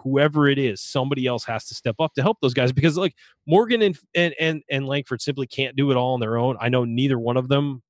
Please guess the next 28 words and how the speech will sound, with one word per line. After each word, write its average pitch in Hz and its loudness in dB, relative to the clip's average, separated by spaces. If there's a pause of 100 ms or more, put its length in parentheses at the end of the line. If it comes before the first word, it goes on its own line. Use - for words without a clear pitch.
had 123 -2
their 127 2
best 120 -4
game 117 -4
today, 151 0 (1040)
but 160 2
you're 160 4
on 185 4
the 165 4
road 151 4
against 143 -2
Purdue, 135 2
which 120 -6
is 117 -8
a 113 -12
good 139 0
team 147 -4
that's 120 -8
been 110 -6
playing 139 -4
really 123 -4
well. 117 -2 (560)
You 127 0
need 143 0
to 139 0
step 123 -4
up. 131 -4
And 190 -4